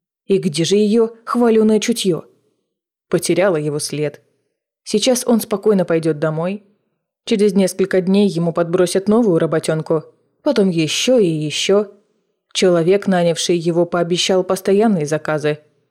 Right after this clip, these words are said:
В своё время Арабин Хэмл отказался принять Могилу в гильдию ассасинов из-за чрезмерной жестокости к жертвам. Пусть теперь локти кусает.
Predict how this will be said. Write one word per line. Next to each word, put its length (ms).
В 80
своё 320
время 420
Арабин 380
Хэмл 340
отказался 680
принять 380
Могилу 340
в 80
гильдию 400
ассасинов 540
из-за 440
чрезмерной 680
жестокости 560
к 60
жертвам. 480
Пусть 320
теперь 240
локти 360
кусает. 520